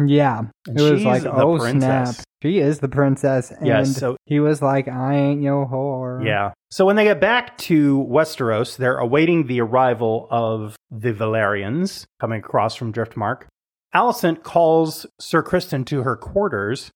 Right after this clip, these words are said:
Speaker 2: and starts to ask him in the most vague,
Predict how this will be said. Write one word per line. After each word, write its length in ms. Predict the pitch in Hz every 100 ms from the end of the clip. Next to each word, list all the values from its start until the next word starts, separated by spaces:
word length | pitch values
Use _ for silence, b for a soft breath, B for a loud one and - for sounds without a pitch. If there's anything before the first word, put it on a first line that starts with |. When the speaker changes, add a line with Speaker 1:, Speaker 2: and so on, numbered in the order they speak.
| _ -
Speaker 2:
and 200 | 147 135
starts 440 | - 185 185 -
to 240 | - 156 151
ask 300 | 156 165 -
him 160 | 151
in 360 | 160 147 139 113
the 60 | 147
most 460 | 147 165 190 -
vague, 680 | 127 113 151 151 151 147 139